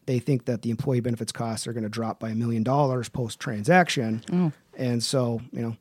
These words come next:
Speaker 1: shouldn't seller get credit for some of those synergies too?
Speaker 2: Mm, sure. Absolutely. That's another whole conversation I think that we should have in the future.
Speaker 1: Yep.
Speaker 2: But, uh, for now, could you just, what are a couple of things? You know, I, I ask my, my guests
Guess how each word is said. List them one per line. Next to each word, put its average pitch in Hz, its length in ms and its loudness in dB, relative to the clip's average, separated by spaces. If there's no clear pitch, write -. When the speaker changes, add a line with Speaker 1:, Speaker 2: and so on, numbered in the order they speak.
Speaker 1:
shouldn't 131 300 2
seller 123 260 0
get 110 200 -6
credit 113 240 -2
for 110 120 -8
some 117 180 -2
of 104 60 -2
those 104 180 -6
synergies 101 380 -6
too? - 140 -10
Speaker 2:
Mm, 147 340 0
sure. 151 340 2
Absolutely. 143 600 2
That's 180 200 2
another 143 300 6
whole 143 160 -2
conversation 143 680 -2
I 135 80 0
think 143 200 -2
that - 100 -4
we 143 80 2
should 135 180 -2
have 147 220 -2
in 131 60 0
the 120 60 2
future. - 520 -2
Speaker 1:
Yep. 165 140 -4
Speaker 2:
But, 147 420 2
uh, 143 160 4
for - 220 2
now, 156 600 4
could 185 280 2
you 285 160 2
just, - 560 2
what 262 160 2
are 381 80 4
a 254 60 6
couple 185 320 2
of 151 100 4
things? 143 560 4
You 170 60 4
know, 156 120 4
I, 160 180 6
I 170 120 4
ask 165 380 4
my, 151 240 6
my 175 100 10
guests 165 300 8